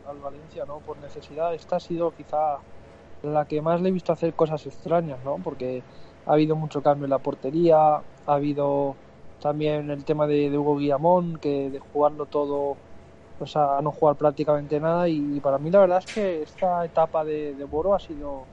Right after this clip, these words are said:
muy extraña. También ha habido alguna alineación un poco, pues, rara, ¿no? Digamos, por, por nombres en,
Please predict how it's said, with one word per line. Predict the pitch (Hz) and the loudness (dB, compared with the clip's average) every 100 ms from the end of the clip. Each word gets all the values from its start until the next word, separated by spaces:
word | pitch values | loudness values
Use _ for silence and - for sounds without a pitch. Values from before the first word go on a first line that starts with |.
| - - - - - 175 | -16 -14 -14 -16 -10 -2
muy | 185 | -2
extraña. | 170 175 180 208 | -2 0 0 2
También | 175 156 | 2 0
ha | 160 | -2
habido | 160 160 | 0 0
alguna | 151 151 151 | -2 -2 -2
alineación | 147 151 143 - 147 147 147 147 | -2 -6 -8 -4 -4 -4 -6 -6
un | 151 143 | -6 0
poco, | 151 139 147 143 143 135 - - - - - - | 2 4 6 6 4 2 -4 -16 -18 -18 -18 -20
pues, | - - - | -16 -6 4
rara, | 175 180 | 6 8
¿no? | 160 190 | 4 0
Digamos, | 160 160 185 175 | -2 -2 -4 -6
por, | 156 147 | -6 -8
por | 135 139 135 | -8 -14 -6
nombres | 147 156 151 143 | -6 -4 -6 -6
en, | 147 | -10